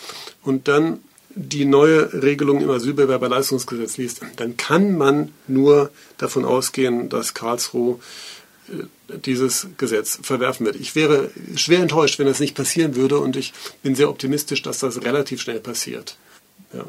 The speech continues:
empörend ist der Zynismus von Berliner Politikerinnen und Politikern, die sagen, „Wir entscheiden jetzt erstmal was, wovon total klar ist, dass das mit dem Grundgesetz nicht vereinbar ist,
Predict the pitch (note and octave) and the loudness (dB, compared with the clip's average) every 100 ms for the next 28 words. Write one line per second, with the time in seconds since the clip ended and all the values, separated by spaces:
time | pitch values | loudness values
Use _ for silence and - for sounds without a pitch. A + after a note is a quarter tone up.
0 | - A#2+ D3 F3 F3 E3 - C#3 - C3+ | -10 -4 0 2 2 -2 -2 -2 0 0
1 | D3 E3+ D3 - G#2 - C#3 A#2+ B2 B2+ | 0 -2 -2 -4 -10 -4 0 0 0 0
2 | C3+ C3 C3 C#3 D3 C3+ B2+ B2 A#2 A#2+ | 0 -2 -4 -4 -4 -4 -2 -4 -6 -10
3 | B2+ C#3 D3 C3+ B2+ A#2+ B2+ B2+ A#2+ - | -8 -8 -4 -2 -2 -2 0 0 -2 -4
4 | - - - - - - - - A#2+ D3+ | -14 -12 -12 -14 -16 -4 -2 0 2 4
5 | E3+ D3+ C#3 - C3+ C#3+ - C3+ C3+ B2 | 4 2 -2 0 0 0 -4 -6 -4 -4
6 | B2+ C#3 F3 E3+ C#3 C3+ A#2 G#2+ - - | -6 -2 -2 -2 0 0 0 -4 -10 -12
7 | - - - C3 - C#3 - - C#3 B2 | -18 -20 -8 -6 -4 -6 -6 -6 -6 -6
8 | A#2+ D3 C#3 C3+ - E3 - D#3 C#3 C#3 | -4 -4 0 0 2 -2 -2 -2 0 0
9 | A2+ B2+ F3+ - | 0 -4 -4 -6